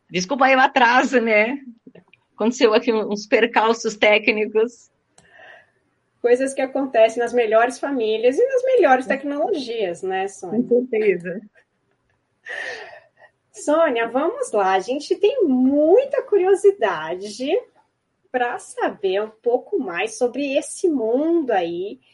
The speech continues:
Speaker 2: de transcomunicação instrumental, T C I. Primeiro,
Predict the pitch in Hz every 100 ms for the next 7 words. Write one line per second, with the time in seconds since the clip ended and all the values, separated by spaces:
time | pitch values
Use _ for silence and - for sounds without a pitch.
0 | _ _ 208 254 254 _ 277 302 427 -
1 | - 311 294 269 262 220 - 262 285 277
2 | 285 262 196 165 160 - - 311 - -
3 | 277 185 175 175 _ _ _ _ _ _
4 | - 480 247 392 392 -